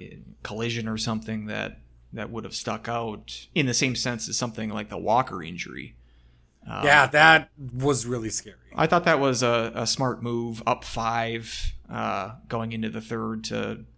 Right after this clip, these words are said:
Speaker 1: say, "Hey, we're gonna be on the safe side here and,
Speaker 2: Mm-hmm.
Speaker 1: and keep 'em out." Um, and then very nice to see him in the lineup on Saturday. I was almost expecting him to just gonna get,
Speaker 2: I was
Speaker 1: get
Speaker 2: expecting him to
Speaker 1: rest.
Speaker 2: be out. Yeah.
Speaker 1: So,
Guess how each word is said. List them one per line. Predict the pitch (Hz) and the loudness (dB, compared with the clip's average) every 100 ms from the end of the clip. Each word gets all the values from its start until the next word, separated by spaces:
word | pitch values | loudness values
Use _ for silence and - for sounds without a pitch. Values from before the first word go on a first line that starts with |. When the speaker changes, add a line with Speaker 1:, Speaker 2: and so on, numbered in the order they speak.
| _ | _
Speaker 1:
say, | - 101 | -12 -10
"Hey, | 104 95 | -8 -10
we're | 104 104 | -10 -10
gonna | 104 101 | -10 -10
be | 107 | -10
on | 98 | -8
the | |
safe | - 110 107 | -6 -4 -4
side | - 104 101 | -4 -6 -6
here | 110 101 101 | -8 -6 -6
and, | 82 - - _ _ - - | -8 -12 -20 _ _ -20 -20
Speaker 2:
Mm-hmm. | 117 - | -20 -12
Speaker 1:
and | 107 | -10
keep | 107 117 - | -6 -6 -2
'em | 135 | 2
out." | 147 131 - - - | 4 4 0 -8 -8
Um, | 110 104 87 - - - _ - - _ _ _ - | -6 -4 -6 -10 -20 -20 _ -20 -20 _ _ _ -6
and | 117 110 | -6 -4
then | 117 120 113 | -2 -2 -2
very | 104 131 120 | 0 0 0
nice | 104 98 107 | -2 -6 -8
to | - | -4
see | - 113 | -2 -2
him | 113 107 98 | -4 -6 -8
in | 104 | -8
the | 110 | -6
lineup | 104 110 104 | -6 -6 -6
on | 87 | -8
Saturday. | - 120 110 80 62 | -4 -2 -2 -4 -6
I | 113 | -6
was | 110 | -6
almost | 104 92 101 | -6 -8 -10
expecting | - - 95 - 92 | -8 -6 -6 -10 -10
him | 113 120 | -8 -8
to | 92 69 67 - _ | -6 -8 -8 -14 _
just | - - | -14 -12
gonna | - - | -10 -12
get, | - - | -8 6
Speaker 2:
I | 175 | 8
was | 180 160 | 8 6
Speaker 1:
get | 151 | 4
Speaker 2:
expecting | 139 127 120 | 6 4 4
him | |
to | 117 | 2
Speaker 1:
rest. | 113 110 | 2 0
Speaker 2:
be | 107 | -2
out. | 92 85 - - - - _ - | -10 -14 -20 -20 -20 -20 _ -2
Yeah. | 131 | 4
Speaker 1:
So, | 147 123 117 | 6 6 4